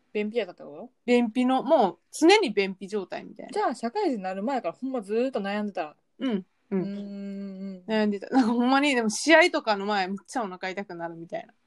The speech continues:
Speaker 1: それ緊張してるんちゃう？
Speaker 2: いや、それもあんねんけど、
Speaker 1: うん。
Speaker 2: これは便秘の影響もあるんじゃないかってずっと思ってたもん。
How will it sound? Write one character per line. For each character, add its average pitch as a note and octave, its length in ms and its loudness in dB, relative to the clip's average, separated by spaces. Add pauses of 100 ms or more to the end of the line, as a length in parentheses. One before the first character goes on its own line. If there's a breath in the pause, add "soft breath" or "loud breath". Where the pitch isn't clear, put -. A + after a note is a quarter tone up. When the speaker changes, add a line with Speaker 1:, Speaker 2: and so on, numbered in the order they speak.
(280)
Speaker 1:
そ - 40 2
れ C#4 60 6
緊 F4+ 240 -2
張 F4+ 140 0
し E4+ 60 -8
て E4+ 100 0
る D4 100 2
ん G3 60 -4
ち - 80 -10
ゃ - 100 -8 (200)
う？ G3+ 60 -4
Speaker 2:
い - 20 4
や、 E4+ 200 8
そ A4+ 160 4
れ A4 80 2
も F4 100 6
あ F4+ 100 8
ん E4 180 2
ね C4+ 200 -10
ん - 20 -20
け B3+ 200 -2
ど、 B3+ 80 -4 (500)
Speaker 1:
う D4+ 40 -4
ん。 C4+ 340 -6 (100)
Speaker 2:
こ - 160 -4
れ C#4 120 0
は C4+ 480 4
便 A3+ 260 -6
秘 B3 120 -8
の B3 80 -6
影 C4 160 -6
響 C#4 140 -8
も G#3 100 -6
あ F#3+ 40 -4
る G#3+ 100 -6
ん A3 80 -4
じ G3 60 -2
ゃ F3+ 40 -6
な F3+ 100 -6
い F3+ 80 -12
か G3 100 -10
っ F#3+ 40 -10
て G3+ 100 -6
ず G#3 140 -4
っ - 20 -6
と G#3 160 0
思 F#3 140 -4
っ - 20 -10
て - 120 -18
た F3 140 -2
も F3 80 -14
ん。 F3 60 -18